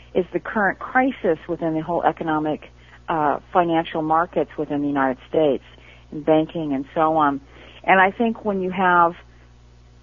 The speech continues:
pandemic fatigue combined with all of this upheaval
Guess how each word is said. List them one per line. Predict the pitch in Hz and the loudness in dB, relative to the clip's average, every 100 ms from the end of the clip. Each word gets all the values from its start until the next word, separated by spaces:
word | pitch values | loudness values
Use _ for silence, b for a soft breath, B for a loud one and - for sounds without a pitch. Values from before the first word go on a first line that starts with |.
| - - - - - - - | -20 -20 -20 -20 -20 -20 -4
pandemic | 214 202 220 233 | 2 4 4 0
fatigue | - 196 - 254 208 151 - - - | -4 -10 -4 0 0 0 -4 -14 -4
combined | 208 202 233 294 302 240 | 0 6 8 8 6 4
with | 180 160 147 - - b b b - | 4 6 6 4 -8 b b b 6
all | 202 269 254 | 10 10 10
of | 196 | 10
this | 170 - | 8 8
upheaval | 165 160 - 330 349 214 147 127 | 4 4 0 4 6 8 8 8